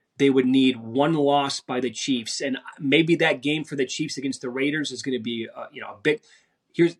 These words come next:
like, Las Vegas plays K C relatively well. I mean, they blew a big lead against that team,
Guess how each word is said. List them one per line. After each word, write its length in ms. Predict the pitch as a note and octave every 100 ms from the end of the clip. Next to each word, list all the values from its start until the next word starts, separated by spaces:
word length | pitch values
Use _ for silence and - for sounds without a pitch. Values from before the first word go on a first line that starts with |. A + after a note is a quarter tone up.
| B2+ B2 -
like, 220 | C3+ A#2+
Las 260 | D#3+ F#3+
Vegas 340 | E3 E3+ D3 -
plays 380 | - D3+ C#3+ -
K 240 | - C3+
C 380 | - - B2 G#2+
relatively 500 | B2 B2 - A2 G#2+
well. 320 | G#2+ G#2+ - -
I 20 |
mean, 140 | B2+
they 200 | C#3 F#3
blew 380 | B2+ C3 E3 C#3+
a 80 | A#2
big 280 | A2 E3+ C3
lead 260 | C3+ D3+
against 260 | A#2+ B2 -
that 180 | A#2 A2
team, 360 | C3+ B2+ A#2